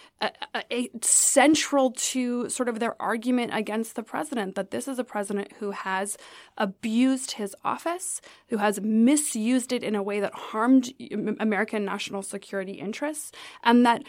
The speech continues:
they're not gonna engage in this sort of r-, ordinary policy debate that makes Trump seem like just a, just another Republican president that they happen to not agree with. If they are going to return again and again and say, "Look,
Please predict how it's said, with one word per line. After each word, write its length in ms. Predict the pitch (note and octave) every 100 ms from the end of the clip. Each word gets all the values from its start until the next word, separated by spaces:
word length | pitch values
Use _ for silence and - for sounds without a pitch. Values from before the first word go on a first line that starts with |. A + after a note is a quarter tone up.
| -
they're 300 | - G3+ C#4
not 240 | D4+ D#4+ E4
gonna 200 | D#4 C#4+
engage 440 | B3+ B3+ C#4+ C#4+
in 80 | B3
this 160 | A3+ A3
sort 200 | A3+ A3
of 220 | A3 G3 F#3 A#3+
r-, 100 | G3 -
ordinary 680 | A#3 B3+ C#4+ B3+ B3 A#3+ A#3
policy 720 | A#3 - A#3+ C#4+ C4+ - A3
debate 560 | G3 F#3+ F3+ G3+ - A3+
that 180 | F#3+
makes 260 | G3 G#3+ -
Trump 260 | - A3 -
seem 280 | - A3
like 260 | G#3+ G3+ G3+
just 260 | G#3 G3+ -
a, 80 | G#3+
just 480 | G3 - A#3 A#3+ -
another 280 | A#3+ A3 A3
Republican 540 | G3+ G#3+ G#3 G3+ G#3
president 400 | B3 C#4+ B3+ A3 - - -
that 60 | A#3
they 80 |
happen 280 | A3 A3 A3
to 120 | -
not 180 | A3 G#3
agree 200 | G3+ C4
with. 160 | C#4+ -
If 140 | F#3+
they 100 | G#3
are 100 | A3
going 220 | A3+ A3 G#3
to 100 | G#3
return 360 | G3 - G3+
again 280 | G3 F#3 G#3+
and 100 | A3
again 240 | G3 G3
and 120 | G3+ G3
say, 180 | G3+ G3
"Look, 360 | G#3+ C#4+ -